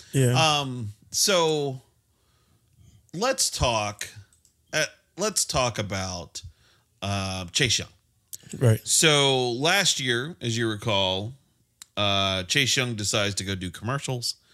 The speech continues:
Speaker 2: Now, granted, I think he's still healing. So I,
Speaker 1: Mm-hmm.
Speaker 2: I'm not giving him as much headache as I think other people are. But I think, you know, him not being with the team last year at all and
Speaker 1: Mm-hmm.
Speaker 2: kind of like, "Oh, I'm working out by myself,"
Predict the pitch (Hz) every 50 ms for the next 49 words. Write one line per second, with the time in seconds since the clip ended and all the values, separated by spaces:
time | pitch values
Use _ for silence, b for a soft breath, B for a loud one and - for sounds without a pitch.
0 | b b b b b b b - 185 185 180 226 226 214 196 180 165 - - 185
1 | 196 240 202 202 160 - - - 90 85 87 80 78 67 64 60 - - _ _
2 | _ - _ _ _ - - 117 104 98 92 - - - 165 196 196 135 127 156
3 | 185 202 202 185 175 160 131 147 147 135 131 123 120 117 113 107 104 B B B
4 | B B B B - 127 123 120 113 107 107 104 - - 110 113 98 104 104 110
5 | 107 104 90 - - - - - _ _ _ _ _ _ - 104 98 117 110 107
6 | 104 98 101 107 101 101 104 95 113 104 92 101 110 117 113 110 110 95 - 101
7 | 101 98 98 104 110 117 156 190 214 214 - 403 392 359 - - B B B B
8 | B B B B B 262 247 247 240 233 220 - - 160 156 202 214 208 202 196
9 | 180 170 151 165 165 160 147 131 139 135 - - 127 113 - - 135 127 123 120
10 | 113 104 - _ - 117 117 110 110 104 - - 107 104 101 98 95 92 92 90
11 | 90 92 90 92 92 90 82 - 135 131 127 131 127 123 - 107 98 98 92 85
12 | - - 147 151 139 123 123 127 123 - 117 110 107 110 - 101 101 98 95 98
13 | - - 95 90 87 87 - -